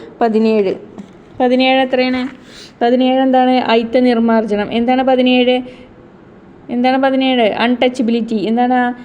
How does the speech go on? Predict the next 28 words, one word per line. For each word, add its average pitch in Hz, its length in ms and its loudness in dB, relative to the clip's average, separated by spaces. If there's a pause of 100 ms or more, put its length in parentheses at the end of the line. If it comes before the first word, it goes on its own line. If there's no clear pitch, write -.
(240)
അ-, 240 240 -2
അയിത്ത 233 280 2
നിർമ്മാർജ്ജനം. 226 760 0
ആർട്ടിക്കിൾ 226 400 -2
പതിനേഴ് 254 440 0
എന്താണ്? 262 280 0
അയിത്ത 247 340 0
നിർമ്മാർജ്ജനം, 226 640 0
അൺടച്ചബിലിറ്റി. 233 640 0
ആയിരത്തി 220 260 2
തൊള്ളായിരത്തി 240 440 2
അമ്പത്തഞ്ചിലെ 240 640 0
അയിത്ത 240 260 0
നിർമ്മാർജ്ജന 247 600 0
വിരുദ്ധ 233 300 -2 (540)
നിയമമാണ് 254 520 2
എന്ത്? 254 340 4 (1120)
ആയിരത്തി - 340 -2
തൊള്ളായിരത്തി 240 420 2
എഴുപത്താറിലെ 247 680 2 (280)
പൗരാവകാശ 240 580 2 (240)
സംരക്ഷണ 240 500 0
നിയമമായി 247 500 2
മാറിയത്. 208 520 0
അയിത്ത 226 280 -2
നിർമ്മാർജ്ജനം 247 560 0
എത്രയാണ്? 254 360 -2
ആർട്ടിക്കിൾ 233 520 -2